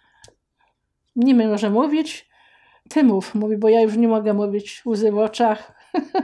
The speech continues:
<laughs> Jak jeden dziennikarz powiedział, „i potrzebne krople walerianowe”. <laughs>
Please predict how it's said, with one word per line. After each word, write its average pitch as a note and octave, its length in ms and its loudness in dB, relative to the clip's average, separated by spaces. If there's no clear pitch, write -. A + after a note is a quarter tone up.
<laughs> - 840 -4
Jak - 320 -2
jeden C4 340 2
dziennikarz B3+ 400 2
powiedział, B3+ 440 0
„i D#4 80 2
potrzebne D#4 480 4
krople C#4 360 2
walerianowe”. G#3 840 2
<laughs> - 60 -12